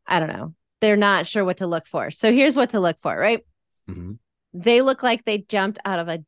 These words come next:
Speaker 1: damn magazine. So they are, like, level ten hot.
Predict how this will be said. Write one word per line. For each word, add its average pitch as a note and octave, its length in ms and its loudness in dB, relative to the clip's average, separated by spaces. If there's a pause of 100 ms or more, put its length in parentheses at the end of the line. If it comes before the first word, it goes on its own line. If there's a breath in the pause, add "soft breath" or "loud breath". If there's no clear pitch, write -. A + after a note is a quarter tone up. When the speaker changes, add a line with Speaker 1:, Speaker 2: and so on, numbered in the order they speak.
Speaker 1:
damn F3+ 340 0
magazine. E3 760 -4
So F#3+ 240 2
they G#3+ 240 4
are, A#3+ 160 4
like, F#3 220 4
level F#3+ 600 2
ten F3 360 -4
hot. F#3+ 680 0